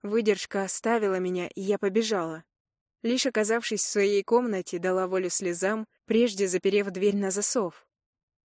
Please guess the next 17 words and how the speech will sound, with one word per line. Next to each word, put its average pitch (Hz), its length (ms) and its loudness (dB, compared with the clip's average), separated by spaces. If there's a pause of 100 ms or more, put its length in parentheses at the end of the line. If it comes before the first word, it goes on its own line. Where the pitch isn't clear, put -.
(120)
Спустя - 440 -4
некоторое 170 520 -4
время 170 440 -4 (120)
ко 180 140 -2
мне 175 180 -4
постучали. 175 760 -4 (1080)
«Дара». 180 420 2 (640)
Я 214 240 6
узнала 202 480 2
голос 175 360 -2
Бьорна. 175 560 -2 (480)
В 175 140 -6
нём 185 260 -2
звучала 175 480 -4
сталь. 175 420 -2 (1160)
«Открой». 180 520 0 (1120)
«Нет», 247 400 6